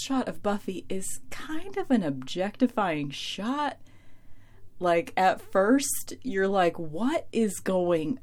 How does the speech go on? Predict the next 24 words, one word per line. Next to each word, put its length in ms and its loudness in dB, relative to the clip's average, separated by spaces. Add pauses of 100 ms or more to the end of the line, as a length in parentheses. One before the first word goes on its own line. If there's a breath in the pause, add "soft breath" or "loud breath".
on?" 640 4 (140)
Because 360 0
they 140 -2
show 300 0
her 160 -2
face, 420 0
and 100 -8
she's 180 -12
sort 140 -8
of, 80 -12
like, 280 -4
throwing 440 -2
her 120 -8
head 400 -6
back, 420 -2
and 140 -4
then 100 -4
it 140 -8
pans 500 -4
down, 600 -2
and, 280 -2
like, 400 -4 (1800 loud breath)
very 720 2
booby, 920 2